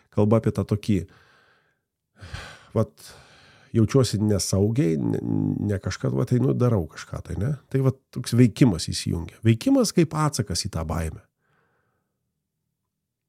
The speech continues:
Kai bijau, darau tai, ką moku. Na, man tai veikia, pavyzdžiui.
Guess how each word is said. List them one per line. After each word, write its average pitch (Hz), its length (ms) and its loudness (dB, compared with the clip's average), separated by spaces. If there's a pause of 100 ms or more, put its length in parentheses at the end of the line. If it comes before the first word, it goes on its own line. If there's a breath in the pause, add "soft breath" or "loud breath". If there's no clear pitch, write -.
Kai 135 160 8
bijau, 101 480 4 (240)
darau 101 320 4
tai, 85 160 0
ką 123 160 -2
moku. 160 320 -4 (500)
Na, - 220 2
man 123 340 4
tai 147 220 2
veikia, 131 340 0 (140)
pavyzdžiui. - 320 -12